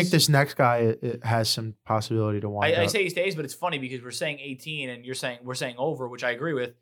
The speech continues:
Speaker 1: But I can't, then I'm thinking about it, I'm like, "Oh, fuck, I can't think of eighteen." Like, for it to
Speaker 2: Well,
Speaker 1: get,
Speaker 2: the only
Speaker 1: to
Speaker 2: two
Speaker 1: get
Speaker 2: that I
Speaker 1: to
Speaker 2: said stay
Speaker 1: twenty-two.
Speaker 2: so far
Speaker 1: Yeah, but
Speaker 2: were
Speaker 1: to get
Speaker 2: Wentz and Bridgewater.
Speaker 1: to get to twenty-two, you need guys like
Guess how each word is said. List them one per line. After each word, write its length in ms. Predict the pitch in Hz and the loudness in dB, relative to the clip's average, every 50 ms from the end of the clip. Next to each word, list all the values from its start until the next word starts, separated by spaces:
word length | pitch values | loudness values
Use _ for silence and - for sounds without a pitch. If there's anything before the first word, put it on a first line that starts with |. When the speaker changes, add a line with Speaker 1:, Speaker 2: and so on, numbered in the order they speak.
| _ _ _ _ _ _ _ - | _ _ _ _ _ _ _ -4
Speaker 1:
But 80 | - - | -2 -2
I 60 | - | 0
can't, 280 | - 170 160 147 131 131 | 0 0 0 -2 -2 -2
then 100 | 135 139 | -2 -2
I'm 100 | 139 131 | 0 0
thinking 160 | 143 160 165 | 0 0 0
about 100 | 147 135 | 0 0
it, 40 | 127 | 0
I'm 60 | 123 | -2
like, 100 | 123 117 120 | -4 -8 -12
"Oh, 80 | 123 120 | -14 -12
fuck, 180 | 139 151 131 | -10 -10 -8
I 60 | 110 101 | -8 -8
can't 220 | - 131 120 113 | -8 -8 -8 -8
think 140 | 120 123 120 | -10 -12 -12
of 80 | 117 | -12
eighteen." 380 | 123 123 120 120 165 127 110 - _ _ _ _ _ _ _ _ _ _ _ _ _ - | -12 -12 -10 -10 -12 -12 -12 -18 _ _ _ _ _ _ _ _ _ _ _ _ _ 0
Like, 120 | - 151 | 0 2
for 140 | 147 - 185 | 2 2 0
it 100 | 175 175 | 0 0
to 80 | - 254 | 0 0
Speaker 2:
Well, 80 | 233 202 | 2 4
Speaker 1:
get, 20 | 240 | 6
Speaker 2:
the 40 | 254 254 | 6 8
only 280 | 277 311 311 302 247 | 8 8 6 6 6
Speaker 1:
to 60 | - | 4
Speaker 2:
two 220 | - - - 220 233 | 4 4 4 4 6
Speaker 1:
get 100 | 233 226 | 8 8
Speaker 2:
that 80 | 196 185 | 10 10
I 60 | 180 180 | 10 8
Speaker 1:
to 20 | 170 | 8
Speaker 2:
said 260 | 180 - 175 151 - | 8 6 6 6 6
stay 140 | - 196 175 | 4 4 6
Speaker 1:
twenty-two. 280 | 165 170 208 254 214 185 147 | 8 8 8 8 8 6 6
Speaker 2:
so 160 | 139 131 123 | 6 4 4
far 540 | 120 - - 120 117 113 113 110 110 - - _ _ _ _ _ _ - | 2 0 2 2 4 4 2 2 0 -4 -8 _ _ _ _ _ _ 2
Speaker 1:
Yeah, 160 | 196 220 208 | 4 6 6
but 140 | 160 165 135 | 6 6 6
Speaker 2:
were 60 | 135 | 6
Speaker 1:
to 60 | 127 | 6
get 60 | 123 127 | 6 8
Speaker 2:
Wentz 440 | 147 156 170 185 185 180 - - - | 8 8 8 6 4 2 0 -2 -2
and 420 | - - 139 127 123 117 120 120 | 0 2 2 2 2 0 -4 -2
Bridgewater. 640 | - 147 170 165 - 123 104 107 101 98 104 110 113 | 0 2 2 2 0 -2 -2 -2 -2 -4 -6 -8 -10
Speaker 1:
to 100 | - - 151 | -6 -2 2
get 100 | 175 185 | 2 2
to 80 | 180 | 2
twenty-two, 640 | 156 139 156 151 143 127 123 - 180 185 160 131 123 120 | 0 -2 -2 -2 -2 -2 -2 -2 0 0 0 0 0 -2
you 160 | 131 156 170 | -6 -6 -4
need 160 | 170 160 143 | -4 -2 0
guys 320 | 139 147 143 135 131 117 | 2 4 4 4 2 2
like 300 | 127 123 120 117 117 - | 2 0 0 0 -2 -6